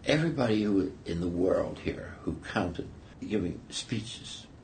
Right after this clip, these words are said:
for some reason at the university. They had prime ministers and kings and queens, everybody there. So they wanted to do a book of these speeches, Proceedings of an Academic Symposium. Stanley Reed,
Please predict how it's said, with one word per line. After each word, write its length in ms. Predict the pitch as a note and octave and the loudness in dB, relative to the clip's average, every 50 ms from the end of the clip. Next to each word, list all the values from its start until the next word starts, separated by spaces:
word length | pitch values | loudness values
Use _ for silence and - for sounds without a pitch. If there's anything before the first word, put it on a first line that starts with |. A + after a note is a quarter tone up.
| - - - - - - - - - - | -20 -20 -20 -18 -18 -18 -18 -14 -14 -6
for 140 | - - E2 | -4 -4 -2
some 280 | - - F#2+ G2 F#2+ | 0 0 2 2 2
reason 340 | E2 E2 E2+ D#2 E2 E2+ F2 | 2 0 0 0 0 -2 -2
at 120 | E2 - | -4 -4
the 60 | - - | -6 -6
university. 580 | D2 C#2+ D2+ - - - - - - - - - - - - - - - - - - - | -6 -6 -6 -6 -6 -8 -10 -12 -14 -16 -16 -18 -18 -18 -18 -18 -18 -18 -18 -18 -2 6
They 160 | - D3 C#3 | 8 10 10
had 240 | A#2 B2 C#3+ - - - - - - | 10 8 4 2 2 -2 -12 -14 -12
prime 400 | - - C#3+ D3 C#3+ C#3 C#3+ - | -4 -2 -2 -2 0 -2 -4 -4
ministers 640 | B2+ C3 C3+ - - - - - - - - - | -4 -4 -4 -4 -4 -4 -2 -2 -2 -2 -4 -6
and 240 | C3+ C3+ D3 D3+ - - - - - | -6 -8 -8 -10 -12 -14 -16 -12 -8
kings 460 | - - - G2+ G#2 - - - - | -6 -4 -2 -2 -4 -4 -6 -6 -6
and 180 | - C#3 B2 - | -6 -8 -8 -8
queens, 460 | - - - - - - - - - - | -10 -10 -10 -10 -10 -10 -14 -16 -12 -6
everybody 580 | - - C#4 D4+ A#3+ A3+ G#3 G3 E3+ - - - | -2 -2 0 2 0 0 0 0 -2 0 0 0
there. 200 | - - - - - - - - - - - - | 0 0 -2 -4 -8 -14 -16 -16 -16 -16 -16 -8
So 240 | - - D3+ C#3+ B2 | 0 4 6 6 6
they 140 | A2+ A#2 B2+ | 6 4 4
wanted 220 | C3 C#3+ C#3+ C#3+ | 4 6 4 4
to 60 | C3 A#2+ | 4 6
do 100 | B2 A2 | 6 6
a 40 | |
book 220 | G2+ G#2 C3+ C3+ - | 6 6 6 4 4
of 80 | G#2+ | 4
these 140 | F#2+ - - | 2 2 0
speeches, 560 | - - F#2+ - - - - - - - - - - - - - | 4 6 6 6 6 2 -6 -12 -14 -16 -18 -20 -20 -20 -20 -14
Proceedings 560 | - F#2+ F2+ - - E3+ E3 E3 C#3 A2+ G2+ | -10 -6 -4 -2 0 0 0 -2 -2 -2 -2
of 100 | G#2 G2+ | -2 -2
an 80 | G2 G2 | -2 -2
Academic 580 | F#2+ - - - G#2 F2 F2 F2 E2+ E2+ - - | -4 -6 -6 -4 -4 -4 -4 -6 -6 -8 -12 -12
Symposium. 600 | - - - - - D2+ D2+ C#2 - - - - - - - - - - - - - - - - - - - - - - - - | -12 -12 -12 -12 -12 -12 -12 -12 -14 -16 -20 -20 -20 -20 -20 -20 -20 -20 -20 -20 -20 -20 -20 -20 -20 -20 -20 -20 -18 -16 -14 -12
Stanley 480 | - - - C3+ A#2+ A2+ A2+ A2+ G#2+ G2 | -10 0 6 8 8 8 8 6 6 6
Reed, 500 | F2+ F#2+ G#2 G2+ F2 D2 - F#2+ F#2+ - | 8 8 10 10 10 8 6 4 4 2